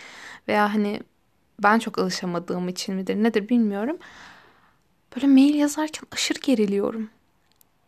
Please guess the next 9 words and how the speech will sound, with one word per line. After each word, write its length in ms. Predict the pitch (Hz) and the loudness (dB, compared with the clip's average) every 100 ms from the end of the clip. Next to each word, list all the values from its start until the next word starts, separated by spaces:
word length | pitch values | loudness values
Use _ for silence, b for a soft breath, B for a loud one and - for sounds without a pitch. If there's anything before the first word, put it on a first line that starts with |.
| _ - | _ -6
Hani 180 | 202 | 0
diyorum 260 | 214 247 240 | 4 6 4
ki 160 | 226 214 | 0 -8
işte 300 | - 196 208 B B B B B B | -10 -10 -12 B B B B B B
karşımdaki 560 | - 220 214 240 220 220 | -10 -6 -2 -2 -2 -6
insan 300 | 202 220 214 | -6 -4 -4
bir 180 | 214 - _ _ _ - | -6 -12 _ _ _ -10
insan 320 | 214 196 220 | -8 -6 -10
kaynakları, 760 | 208 180 160 - 165 165 175 | -8 -8 -10 -12 -10 -8 -8